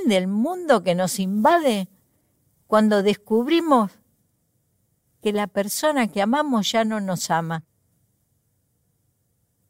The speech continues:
La dimensión emocional de un desastre es personal y única. En momentos así,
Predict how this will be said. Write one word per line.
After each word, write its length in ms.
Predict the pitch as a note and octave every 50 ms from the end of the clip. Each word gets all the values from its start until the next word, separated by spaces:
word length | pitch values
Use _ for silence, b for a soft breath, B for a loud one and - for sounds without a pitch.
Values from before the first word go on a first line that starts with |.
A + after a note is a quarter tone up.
| _ _ _ _ _ _ _ _ _ _ _ _ _ _ _ _ _
La 120 | - A3+
dimensión 560 | A#3+ C4 C4 C4 C4 C#4 C#4 - - A#4+ G#4+ F#4
emocional 600 | D4 A#3+ A3 G#3+ - - B3 A#3+ B3+ C#4+ D4 C4
de 100 | B3+ A#3+
un 100 | G#3+ G#3
desastre 560 | G#3 G3+ - - F#3+ F3+ - - G#3+ G3+ B3
es 60 | B3
personal 680 | - - - C#4 C#4 C#4 - D#4+ E4 F4 E4+ E4 D#4 C#4
y 140 | C4+ C#4
única. 580 | D4 D#4 D#4+ D4+ B3+ G#3 F3+ - F3+ E3+ E3+ - _ _ _ _ _ _ _ _ _ _ _ _ _ _ _ _ _ _ _ b b b b b b b
En 120 | G3+ G#3
momentos 580 | G#3+ A3+ B3 C#4 F4+ G4 F#4 - E4 A#3 - -
así, 420 | F3+ E3+ - - D#3+ D#3+ E3+ E3+